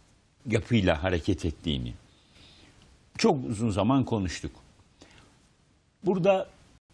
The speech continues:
Sayın Cumhurbaşkanı'nın ayrımları vardı ki bence hala o ayrımın dikkat yapılmasına dikkat çekiyor Sayın Cumhurbaşkanı. Yani ibadet,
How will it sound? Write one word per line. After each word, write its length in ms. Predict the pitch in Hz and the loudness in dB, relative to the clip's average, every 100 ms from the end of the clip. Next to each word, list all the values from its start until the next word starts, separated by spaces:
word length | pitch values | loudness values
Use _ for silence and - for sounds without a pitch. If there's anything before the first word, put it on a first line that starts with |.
| _ _ _ - | _ _ _ -14
Sayın 240 | - 175 180 | -6 -2 0
Cumhurbaşkanı'nın 760 | 175 175 165 127 170 170 170 | 0 0 0 0 -2 -4 -2
ayrımları 560 | 165 160 160 165 156 160 | 0 0 0 0 2 2
vardı 280 | 110 85 87 | 2 0 -6
ki 220 | - 92 73 | -8 -8 -4
bence 380 | 104 101 110 - - - - - - _ - | -4 -4 -4 -6 -10 -20 -20 -20 -20 _ -20
hala 500 | - 90 120 123 120 | -14 -6 -2 0 0
o 80 | 120 | 0
ayrımın 440 | 120 120 123 123 120 | -2 -2 -2 -2 -4
dikkat 280 | - 127 - - - | -6 -8 -8 -10 -8
yapılmasına 580 | 113 135 127 107 127 120 - - | -4 -2 -2 -2 -4 -6 -8 -12
dikkat 300 | - 120 - | -4 -4 -2
çekiyor 320 | 120 - 139 | -4 0 -2
Sayın 260 | - 71 | -2 -8
Cumhurbaşkanı. 760 | 65 67 69 60 - - 82 127 - - - - _ _ _ _ | -8 -12 -12 -12 -12 -8 -4 -4 -6 -20 -20 -20 _ _ _ _
Yani 340 | - 92 104 95 - - _ _ _ _ _ _ - | -4 -2 -2 -6 -10 -20 _ _ _ _ _ _ -6
ibadet, 680 | - 117 113 107 104 - - | 0 4 4 2 -2 -4 -12